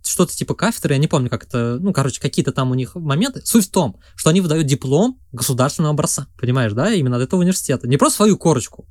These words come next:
То есть у меня сейчас корочки, это такие корочки. Просто они там могут любые выдать. А есть люди уже, которые вот скооперировались и от университета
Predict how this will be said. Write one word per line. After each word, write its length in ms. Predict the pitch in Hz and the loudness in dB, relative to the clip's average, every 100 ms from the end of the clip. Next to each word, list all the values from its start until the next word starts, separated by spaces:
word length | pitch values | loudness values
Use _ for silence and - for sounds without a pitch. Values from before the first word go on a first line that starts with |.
| _ - | _ -2
То 40 | |
есть 100 | 139 | 0
у 20 | |
меня 160 | 170 320 | 2 4
сейчас 120 | 226 | 2
корочки, 360 | - 185 - 175 | 2 2 2 -2
это 80 | |
такие 240 | 214 - 160 | -2 0 0
корочки. 500 | - 135 165 - - - - - | 0 -4 -4 -12 -20 -20 -20 -10
Просто 280 | - 160 - | 0 0 0
они 100 | 117 | -2
там 120 | 127 | 0
могут 260 | 131 117 - | -2 -2 0
любые 280 | 139 139 120 | 2 4 2
выдать. 340 | 117 104 - - - - - | 0 -4 -8 -20 -20 -18 -4
А 120 | 135 | 2
есть 300 | 180 185 - | 2 2 2
люди 220 | 277 294 | 2 2
уже, 140 | 143 | 2
которые 280 | 120 135 151 | 0 -2 -2
вот 100 | 120 | -2
скооперировались 720 | - 139 120 139 262 190 113 - - | -2 -2 0 0 0 0 -2 -10 -2
и 80 | |
от 160 | 135 147 | 0 2
университета 800 | 156 175 - - 196 - 110 110 | 0 0 -2 -2 0 0 -4 -10